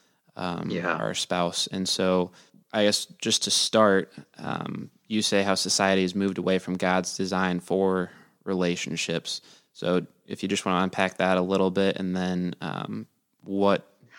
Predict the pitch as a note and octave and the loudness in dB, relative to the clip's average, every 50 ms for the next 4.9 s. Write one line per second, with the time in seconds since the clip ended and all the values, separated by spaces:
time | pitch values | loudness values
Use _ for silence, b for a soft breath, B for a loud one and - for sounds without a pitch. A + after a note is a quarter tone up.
0 | B _ _ - - G2+ F#2+ F2+ - F#2+ - - F2+ F2+ F2+ - - F#2+ E2 - | B _ _ -8 -6 -4 -2 -2 -2 -2 -2 0 -2 -2 -2 -4 -4 -4 -4 -4
1 | - F2 F2+ F#2+ F2 - - - E2+ E2 - - C#2+ - D#2 - - - - - | -2 -4 -4 -4 -6 -8 -6 -4 -4 -2 -2 -2 -4 -4 -4 -8 -8 -8 -8 -8
2 | - - C#2 D#2 E2+ - - A3+ - - - - - - - - - - - - | -8 -6 -6 -6 -6 -8 -10 -14 -16 -14 -12 -12 -10 -10 -8 -8 -8 -8 -8 -8
3 | - - E2 F2+ A2 - _ _ _ _ _ _ _ _ _ _ _ _ _ _ | -8 -8 -8 -8 -10 -14 _ _ _ _ _ _ _ _ _ _ _ _ _ _
4 | _ _ _ _ _ _ _ - G#2 G#2+ A2+ A#2+ A#2 G#2 F#2 F2+ - | _ _ _ _ _ _ _ -2 -2 0 2 2 2 2 2 0 -2